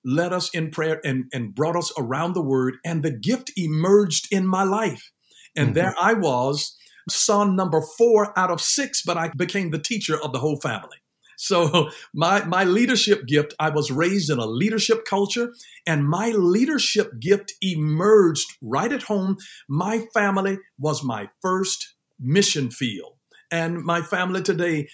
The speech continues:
Speaker 1: still is my first mission field. It teaches me what to do in the church by simply reflecting on what I have done in the home. And for example, when we were raising our children, my wife and I, I would sit down with the children in front of the televisions.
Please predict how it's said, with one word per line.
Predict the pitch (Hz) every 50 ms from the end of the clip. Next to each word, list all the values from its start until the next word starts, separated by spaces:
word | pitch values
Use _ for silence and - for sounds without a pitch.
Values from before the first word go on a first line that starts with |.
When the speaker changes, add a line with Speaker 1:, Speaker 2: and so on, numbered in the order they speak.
| - -
Speaker 1:
still | - - - - 185 190 190 190
is | 175 - 151
my | 143 123 117 117 - -
first | 175 175 180 185 185 - - - - _ -
mission | 127 131 156 180 - - 180 175 170
field. | - 180 175 175 165 - - - - -
It | 247 240 247
teaches | - - 285 294 - 269 - - 185
me | 196 196
what | 160 151 214 - -
to | 208 175
do | 151 202 220 214 -
in | 247 285 320
the | 311 233
church | - - 147 156 165 156 160 151
by | 147 147
simply | - - 202 202 202 202 165
reflecting | 139 135 135 - - 170 170 - - 190 185
on | - 117 101 123
what | 139 143
I | 143 143
have | 131 120 113 117
done | 131 131 131 135 135 135 - _ _ _ _ _ _ -
in | 143 139 139
the | 151 147
home. | 143 208 220 202 143 104 101 - - - - -
And | 220 214 208
for | - 247 233
example, | 226 226 214 196 180 196 175
when | 165 185 185
we | 202 240
were | 240 196 165
raising | 185 196 196 214 202 202
our | 190 190
children, | - 214 214 208 220 226 -
my | - 165 175
wife | 185 190 196 196 208
and | 208 208
I, | 214 220 226 - - - - - - - - -
I | 180 240 294
would | 269 262 - -
sit | - - 240 233 170
down | 180 175 202 190
with | 175 156
the | 160
children | - - 202 202 190 202 196 156
in | 147 127
front | - 180 175 156
of | 143
the | 143
televisions. | - 160 156 151 147 156 143 147 165 160 151